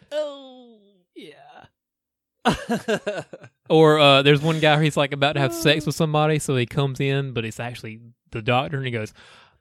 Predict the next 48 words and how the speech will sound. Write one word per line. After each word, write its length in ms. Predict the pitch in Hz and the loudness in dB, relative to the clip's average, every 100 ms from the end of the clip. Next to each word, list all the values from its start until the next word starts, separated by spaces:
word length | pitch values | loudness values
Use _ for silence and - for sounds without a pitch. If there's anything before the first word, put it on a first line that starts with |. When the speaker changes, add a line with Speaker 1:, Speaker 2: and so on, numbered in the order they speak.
| - | -10
Speaker 2:
"I 80 | |
hope 240 | 117 120 - | -6 -6 -6
you're 100 | 110 | -8
wearing 380 | 107 113 117 113 | -4 -4 -6 -8
protection." 680 | 113 131 143 - 110 113 _ - | -10 -6 -6 -8 -14 -14 _ -18
Speaker 1:
Oh, 220 | 131 113 | -16 -16
boy. 380 | 87 95 95 95 _ - | -18 -20 -20 -20 _ -8
Speaker 2:
Oh, 160 | 139 | -4
yeah. 200 | 113 98 - _ | -4 -6 -14 _
It's 160 | - 147 | -8 -6
hilarious. 580 | 139 110 98 104 220 - | -6 -6 -8 -12 -18 -14
Speaker 1:
Um, 500 | 143 147 156 156 151 143 | -6 -2 0 -2 -4 -8
anybody 480 | 156 185 175 180 170 | -8 -2 -2 0 -2
of 80 | |
note 400 | 120 123 160 180 - | -4 -2 -4 -4 -14
in 140 | 175 | -14
the 80 | 185 | -12
movie? 380 | 190 214 214 208 - | -10 -12 -12 -12 -2
Speaker 2:
Uh, 300 | 175 160 160 | 2 4 4
one 220 | 160 185 | 4 0
of 120 | 165 | 0
the 340 | 160 151 135 139 | -2 -4 -8 -8
main 280 | 135 135 | -6 -6
characters 400 | 139 151 147 131 | -6 -8 -8 -10
from 180 | - 113 | -10 -12
Charmed, 560 | - - 139 165 202 214 _ _ _ _ _ _ _ _ _ | -10 -4 -2 -2 -4 -12 _ _ _ _ _ _ _ _ _
the 100 | - 127 | -10 -2
Speaker 1:
Wouldn't 100 | 135 | 0
Speaker 2:
T 60 | |
V 120 | 143 | 0
show. 260 | 151 175 165 | -2 -4 -4
Speaker 1:
Yeah, 260 | 104 82 120 - | -6 -12 -14 -16
wouldn't 180 | 107 107 | -14 -12
Speaker 2:
Yeah. 80 | |
Speaker 1:
know 120 | 107 113 | -14 -16
it. 80 | - _ | -20 _
Speaker 2:
Ah, 160 | 135 107 | -8 -8
exactly. 580 | 101 104 98 98 113 107 _ _ _ | -8 -14 -14 -14 -16 -16 _ _ _
The 80 | 165 | -4
one 80 | 160 | -2
that's 120 | 139 | -2
not 160 | 160 143 | 0 0
Alyssa 220 | 147 147 | 0 -2
Milano 540 | 139 143 143 143 143 | -6 -4 -4 -4 -4
or 120 | 151 127 | -4 -6
Sher-, 320 | 165 147 151 | -4 -6 -6
Shannon 320 | - 151 147 | -8 -8 -6
Doherty. 440 | 143 151 156 156 | -4 -2 -2 -4